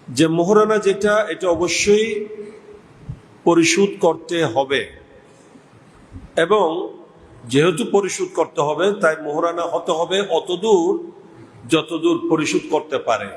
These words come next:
সামর্থ্য আছে। সামর্থ্যের বাইরে মোহরানা ধরার কোনো যুক্তিকতা নেই। এ, এক লক্ষ টাকার মানুষ না, সে যদি বিশ লক্ষ টাকার মোহরানা ধরে, তো এটা কি কখনো পরিশোধ করতে পারবে?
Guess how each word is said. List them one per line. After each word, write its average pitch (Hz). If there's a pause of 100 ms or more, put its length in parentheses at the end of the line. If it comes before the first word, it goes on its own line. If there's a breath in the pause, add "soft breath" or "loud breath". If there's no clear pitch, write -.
(1800)
সামর্থ্য 185
আছে। - (580)
সামর্থ্যের 208
বাইরে 196
মোহরানা 180
ধরার 170
কোনো 165
যুক্তিকতা 160 (280)
নেই। 123 (1300)
এ, 175
এক 160
লক্ষ 190
টাকার 208
মানুষ 170
না, 143
সে 165
যদি 165
বিশ 139
লক্ষ 151
টাকার 165
মোহরানা 147
ধরে, 117 (1040)
তো 131
এটা 135
কি 156
কখনো 160
পরিশোধ 151
করতে 170
পারবে? 156